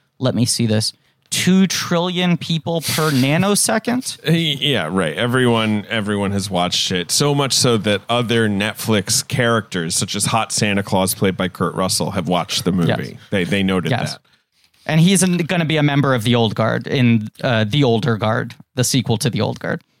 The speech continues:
Speaker 2: I'm sure they will make a sequel. There was a recent Deadline article that was talking about how, like, it won't be quick because Charlize does not like to do action back to back because it's
Speaker 1: Yeah.
Speaker 2: exhausting and it's a whole thing. And of course, Gina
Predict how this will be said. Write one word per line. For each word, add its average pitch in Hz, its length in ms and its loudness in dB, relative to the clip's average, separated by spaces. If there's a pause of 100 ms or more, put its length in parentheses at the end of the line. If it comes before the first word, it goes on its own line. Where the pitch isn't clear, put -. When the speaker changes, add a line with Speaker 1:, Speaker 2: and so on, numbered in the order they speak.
(280)
Speaker 2:
I'm 139 160 0
sure 180 220 2
they 180 100 4
will 156 160 4
make 131 220 2
a 117 60 0
sequel. 110 480 2
There 131 160 4
was 139 280 4
a 139 60 4
recent 123 380 2
Deadline 107 320 2
article 101 300 0
that 95 60 2
was 95 120 0
talking 104 320 0
about 92 180 0
how, 104 200 2
like, 92 320 0
it 101 180 -2
won't 113 320 0
be 117 120 -2
quick - 480 -2
because 101 360 0
Charlize 104 640 2
does 101 200 -2
not 98 320 -2
like 95 220 -2
to 98 140 0
do 95 420 2
action 90 720 0
back 92 260 -4
to 98 120 0
back 101 420 -4
because - 420 -4
it's 80 220 -6
Speaker 1:
Yeah. - 40 -4
Speaker 2:
exhausting 95 680 0
and 85 160 -2
it's - 380 -4 (840)
a 107 120 0
whole 92 240 2
thing. 131 440 2
And 110 120 2
of 104 100 -2
course, 113 240 0
Gina 101 480 2